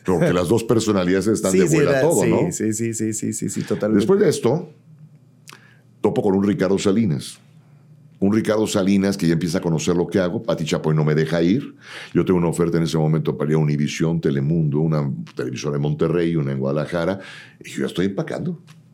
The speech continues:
Speaker 2: De, o sea, pero para Estados Unidos.
Speaker 1: A donde fuera, porque no sabes quién compró.
Speaker 2: Claro.
Speaker 1: Y de repente voy teniendo pláticas con esta persona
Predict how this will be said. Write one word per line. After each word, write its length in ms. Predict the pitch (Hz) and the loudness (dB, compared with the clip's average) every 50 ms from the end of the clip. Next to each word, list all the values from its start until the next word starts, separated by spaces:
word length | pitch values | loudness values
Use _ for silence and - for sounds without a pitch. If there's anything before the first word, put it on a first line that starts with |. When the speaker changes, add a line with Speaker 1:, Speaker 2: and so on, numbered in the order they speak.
| _ _ _ _ | _ _ _ _
Speaker 2:
De, 220 | - 151 147 - - - | -2 0 0 -2 -4 -4
o 60 | 151 | -4
sea, 100 | 120 113 | -2 0
pero 180 | 151 143 123 | 0 0 0
para 180 | - 131 113 110 | -2 -2 -2 -4
Estados 340 | 107 - - 170 202 - - | -2 -2 0 0 2 2 4
Unidos. 440 | 156 185 240 240 165 117 - - - - | 4 4 4 4 2 2 0 -4 -8 -6
Speaker 1:
A 80 | 76 | -2
donde 260 | 82 95 95 98 104 98 | 0 2 2 2 2 2
fuera, 300 | - 127 127 110 - - | 2 2 2 2 2 0
porque 200 | 123 113 - 107 | -2 0 0 0
no 100 | 101 104 | 0 0
sabes 280 | - - 113 107 101 - | 0 0 -2 -2 -2 -2
quién 140 | - 110 101 | -2 -2 -2
compró. 460 | 117 117 101 - 127 131 123 - - - | -2 -4 -2 -4 -4 -4 -6 -8 -8 -6
Speaker 2:
Claro. 420 | 117 113 117 120 123 120 92 80 - - - - - - - - - - - - - - _ - | -4 -4 -2 -2 -4 -4 -6 -8 -12 -16 -20 -20 -20 -20 -20 -16 -14 -14 -14 -14 -18 -16 _ 2
Speaker 1:
Y 60 | 107 | 4
de 120 | 101 110 | 4 4
repente 460 | 113 120 123 - - 160 156 160 160 151 | 4 2 0 0 0 0 0 0 0 0
voy 160 | 139 143 139 | 0 0 0
teniendo 380 | 139 135 131 131 131 123 87 | 0 0 0 0 -2 -2 -2
pláticas 400 | - 113 127 - - 90 78 76 | -4 -6 -4 -4 -4 -4 -4 -4
con 120 | - 85 85 | -4 -4 -6
esta 220 | 85 - 85 76 | -4 -6 -6 -4
persona 540 | - 87 - - 95 82 73 76 87 101 | -4 -4 -4 -2 -2 -2 0 -2 -2 -4